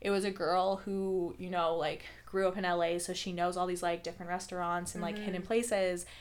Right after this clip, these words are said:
Speaker 1: And once again, like, met people on that too, who were like,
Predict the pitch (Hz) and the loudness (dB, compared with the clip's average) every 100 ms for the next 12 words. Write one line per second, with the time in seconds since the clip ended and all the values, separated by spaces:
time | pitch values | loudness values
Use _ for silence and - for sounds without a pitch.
0 | - - - 226 233 220 226 233 233 233 | -18 -18 2 6 6 4 2 2 2 4
1 | 220 196 196 - 254 247 240 214 202 196 | 2 0 -2 -4 -2 0 0 2 0 -2
2 | - 233 208 180 190 202 202 190 190 180 | -2 0 0 0 -2 -2 0 4 6 4
3 | 185 | 2